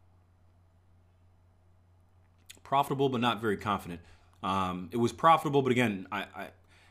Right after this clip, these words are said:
I had a lot of questions about, was it the best way to do it? And because I didn't test other ways to do it, there was a lot of uncertainty. So I wasn't very confident. I mean, I,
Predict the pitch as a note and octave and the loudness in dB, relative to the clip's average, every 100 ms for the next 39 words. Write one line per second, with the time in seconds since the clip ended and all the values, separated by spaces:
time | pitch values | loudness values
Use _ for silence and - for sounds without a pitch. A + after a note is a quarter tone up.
0 | - A#2+ A#2+ A2+ A2+ G#2 - C3+ - G#2+ | -4 0 4 6 4 2 0 -2 0 -4
1 | G2 F#2+ G2 G2 - _ - A2 A2 G2+ | -2 2 4 2 -4 _ -6 -4 -4 -6
2 | F2 G#2+ G2 G#2 F2+ E2 F2 E2+ - _ | -4 -2 -2 -4 -4 -4 -6 -6 -14 _
3 | _ _ - - F#2 F#2 F2+ F2+ F#2+ - | _ _ -20 -14 -10 -8 -8 -8 -8 -2
4 | A2+ G2+ G2+ F#2+ - G#2 - D3 D3 G#2+ | 0 2 0 -2 -6 -6 -2 2 4 4
5 | F#2+ F#2 D#2+ F2+ F2 - - - _ _ | 2 0 -6 -4 -6 -10 -20 -20 _ _
6 | _ _ G2+ G2 G2 G2 F#2 F2+ F2 - | _ _ -2 0 2 0 -2 -8 -10 -8
7 | F2 D#2+ D2+ - _ _ _ _ _ _ | -10 -10 -18 -20 _ _ _ _ _ _
8 | - F#2+ F#2+ A2+ G#2+ G2+ E2+ - - F#2 | -12 -6 -2 -2 -2 -4 -4 -8 -6 -6
9 | E2 C#2+ - _ - - F#3 | -8 -16 -20 _ -18 -4 0